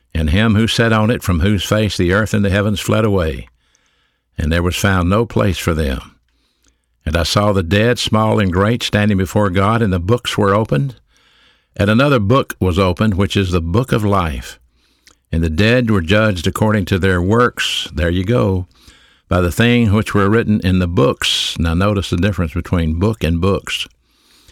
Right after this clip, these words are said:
The sea gave up the dead who were in it. Death and Hades delivered up the dead who were in them, and they were all judged, everyone according to his works.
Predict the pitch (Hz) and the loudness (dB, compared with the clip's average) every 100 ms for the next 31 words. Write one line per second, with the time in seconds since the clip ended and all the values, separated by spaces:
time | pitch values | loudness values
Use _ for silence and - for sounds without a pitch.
0 | _ _ _ _ 87 - 127 131 117 117 | _ _ _ _ -4 2 2 4 4 4
1 | 117 - 95 113 113 98 104 98 101 101 | 2 0 0 2 2 2 2 2 4 4
2 | 123 - - - _ _ _ _ _ - | 2 -2 -10 -20 _ _ _ _ _ -2
3 | 98 104 104 87 107 107 107 101 80 95 | 2 2 2 4 4 4 4 2 0 2
4 | 107 101 90 95 85 104 95 95 90 92 | 2 2 0 0 2 2 2 2 2 2
5 | 90 123 127 127 92 85 82 90 113 120 | 2 2 2 0 0 0 0 2 2 0
6 | 90 104 110 95 98 101 107 107 98 - | 2 2 2 0 0 0 0 0 -2 -2
7 | 107 107 95 98 90 85 90 110 113 - | 0 0 0 0 0 0 2 2 0 -2
8 | - - | -10 -10